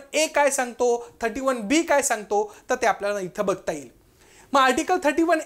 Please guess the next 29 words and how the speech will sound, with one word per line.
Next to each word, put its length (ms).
ए 120
काय 220
सांगितलं 420
आहे 260
की 340
जर 200
उद्या 280
चालून, 420
काय, 260
उद्या 260
चालून 480
कोणत्याही 540
प्रकारची 500
जर 140
इस्टेट 460
असेल 340
जी 140
की 300
स्वतःच्या 540
मालकीची 600
असेल 360
आणि 200
त्या 220
इस्टेटी 720
जर 100
संपादन 640
करायची 380
असेल 280
कोणाला, 560